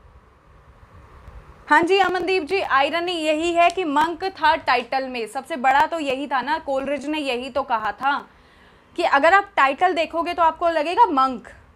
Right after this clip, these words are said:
यानी कि रिलीजन या क्रिश्चियन वैल्यूज को सिखाने की कोशिश कर रहा होगा, because basically जो बाहर ब्रॉड लेवल पे जो रिलीजन फॉलो किया जाता था वो क्रिश्चियनिटी था। हाँ, उसके अपने सब डिवीजन्स हैं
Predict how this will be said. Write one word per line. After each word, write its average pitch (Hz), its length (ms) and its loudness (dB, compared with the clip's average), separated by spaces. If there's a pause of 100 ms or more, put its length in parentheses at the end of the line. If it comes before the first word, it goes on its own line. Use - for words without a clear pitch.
(320)
यानी 285 240 2
कि 381 100 0
रिलीजन 294 600 0
या 359 120 2
क्रिश्चियन 339 420 -6
वैल्यूज 294 400 0
को 349 120 -6
सिखाने 277 420 -6
की 339 140 -6
कोशिश 302 400 -4
कर 262 160 0
रहा 226 140 0
होगा, 208 200 -2
because 254 320 -4 (200)
basically 262 420 -4
जो 302 120 -6
बाहर 240 400 2
ब्रॉड 247 360 2
लेवल 262 300 -2
पे 285 120 -8
जो 285 140 -4
रिलीजन 254 380 -4
फॉलो 247 320 -2
किया 247 260 -4
जाता 214 280 -4
था 285 100 -6
वो 349 120 -2
क्रिश्चियनिटी 311 760 -2
था। 180 260 -8 (380)
हाँ, 359 220 4
उसके 339 360 -4
अपने 302 560 0
सब 370 260 4
डिवीजन्स 311 600 -2
हैं 302 280 -4